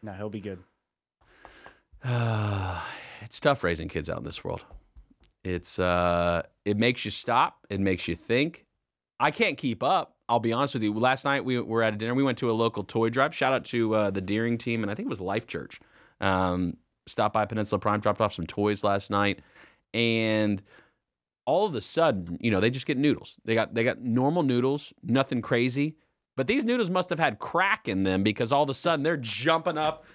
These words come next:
Speaker 2: Emmy and Noah are all over the booth. We're pretty sure there's never been children at Peninsula Prime before.
Speaker 1: I think that's the funniest meal when I see kids just eating noodles. Like
Speaker 2: Ju-
Speaker 1: bu-, buttered noodles.
Speaker 2: It's what it is, buttered noodles.
Speaker 1: <laughs>
Speaker 2: That's
Speaker 1: Little,
Speaker 2: that's what they get. They
Speaker 1: little
Speaker 2: love butter.
Speaker 1: Martians.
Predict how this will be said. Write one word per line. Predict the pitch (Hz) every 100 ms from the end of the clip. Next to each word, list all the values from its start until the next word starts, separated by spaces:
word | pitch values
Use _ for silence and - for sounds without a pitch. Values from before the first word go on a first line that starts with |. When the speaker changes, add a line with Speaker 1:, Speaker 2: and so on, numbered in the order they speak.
| -
Speaker 2:
Emmy | 160 175 175
and | 156
Noah | 151 156 160
are | 151
all | 139 151 156
over | 151 151 143
the | 120
booth. | 113 139 156 156 _ _ _ _
We're | 135
pretty | 127 226 202
sure | 160 180 156
there's | 135 117
never | 127 135
been | 117 123 139 131
children | - 101 95 98
at | 107 -
Peninsula | 90 82 82
Prime | - 80 76
before. | 76 82 82 - _
Speaker 1:
I | 143
think | 175 147
that's | 135 -
the |
funniest | 113 120 120 113 -
meal | 113 113
when | 107
I | 107
see | 101 107
kids | 95 101 95
just | 101 -
eating | 101 98
noodles. | 98 98 101 - - _ _ _ _ _ _ -
Like | 135 123
Speaker 2:
Ju- | 135
Speaker 1:
bu-, | 123 113
buttered | 98 113 107 95
noodles. | 110 113
Speaker 2:
It's | 135 131
what | 131
it | 127
is, | 123
buttered | 113 123 123
noodles. | 135 117 85 -
Speaker 1:
<laughs> | -
Speaker 2:
That's | 156 - 139
Speaker 1:
Little, | 120 107
Speaker 2:
that's | 113 117
what | 113
they | 110 110
get. | 127 123 -
They | 98
Speaker 1:
little | 95 101
Speaker 2:
love | 110
butter. | 120
Speaker 1:
Martians. | 123 87 113 101 -